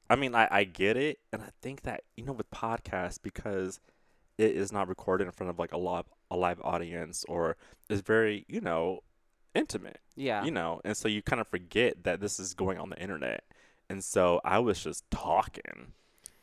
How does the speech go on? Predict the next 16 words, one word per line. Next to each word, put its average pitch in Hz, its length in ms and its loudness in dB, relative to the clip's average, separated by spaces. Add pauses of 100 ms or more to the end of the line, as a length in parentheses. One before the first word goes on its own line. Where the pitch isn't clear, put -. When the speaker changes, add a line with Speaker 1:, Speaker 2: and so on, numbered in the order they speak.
Speaker 2:
Yeah, 202 180 6
me 240 120 2
Speaker 1:
And 262 120 8
Speaker 2:
too. 226 40 12
Speaker 1:
I 107 80 10
was 85 160 6
very, 208 460 12
Speaker 2:
<laughs> - 100 12
Speaker 1:
yeah, 269 320 12
yeah. 208 680 6 (220)
And 110 160 -2
I 113 100 -2
was 101 100 -4
just 95 140 -6
like, 98 200 0
"Ooh." 139 360 -2